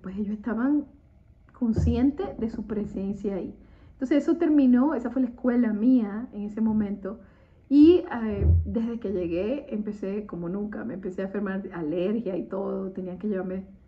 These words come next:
casi semanal al médico, cambiarme las medicinas. Y el Señor mismo, así como me entró en el discernimiento, que era para la escuela, de, de, de hacerme entender que el centro, eh, todo era Él, ya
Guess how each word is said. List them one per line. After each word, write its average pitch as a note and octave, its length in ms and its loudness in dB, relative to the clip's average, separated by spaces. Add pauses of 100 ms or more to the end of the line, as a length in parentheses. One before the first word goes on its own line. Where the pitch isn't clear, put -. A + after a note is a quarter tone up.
(160)
casi E3+ 240 -8
semanal G3 580 -4
al E3 140 -4
médico, F#3 560 -4
cambiarme F3 360 -8
las G3 140 -4
medicinas. F3+ 580 -6 (520)
Y B3+ 80 0
el B3 60 2
Señor D4 280 4
mismo, E4+ 260 6
así - 200 2
como E4 280 2
me B3 120 6
entró G3+ 600 -4
en G#3+ 140 -2
el G#3 100 -2
discernimiento, F#3+ 800 -6
que F#3+ 100 -6
era F#3 120 -4
para D#3+ 200 -4
la D#3+ 100 -4
escuela, F#3 600 -2 (180)
de, A3 240 -8
de, G3 540 -10 (160)
de F#3 120 -8
hacerme F3+ 240 -8
entender F#3 360 -4
que - 100 -8
el E3+ 100 -8
centro, F#3+ 520 -4
eh, G3 60 -12
todo F#3+ 400 -2
era A3 200 -4
Él, F#3+ 240 -2 (920)
ya F#3 480 0